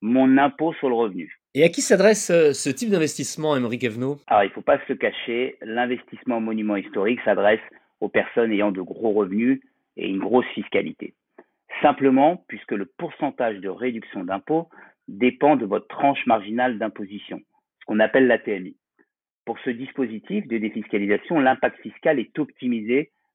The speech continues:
Speaker 1: pour les tranches d'imposition supérieures, notamment celles situées entre quarante et un et quarante-cinq pour cent. En deçà de ces tranches,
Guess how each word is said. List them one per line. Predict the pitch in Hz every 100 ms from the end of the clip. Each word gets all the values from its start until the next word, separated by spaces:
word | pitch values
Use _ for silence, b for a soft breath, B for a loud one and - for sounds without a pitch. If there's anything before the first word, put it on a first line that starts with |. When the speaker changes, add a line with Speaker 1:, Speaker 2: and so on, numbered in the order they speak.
| _
Speaker 1:
pour | 113 110
les | 104
tranches | - 139 110
d'imposition | 110 113 104 104 - 107
supérieures, | - 98 92 90 110 127 b b _
notamment | 98 113 120 120 113 117 -
celles | 113 101
situées | 98 - 123
entre | 104 90 -
quarante | 110 101 98
et | 104
un | 120 131 b b -
et | - -
quarante-cinq | 120 110 110 - 139 131 123
pour | 107 -
cent. | - - _ _ _ _ _
En | - -
deçà | 98 139 139 135
de | -
ces | 117
tranches, | - 135 147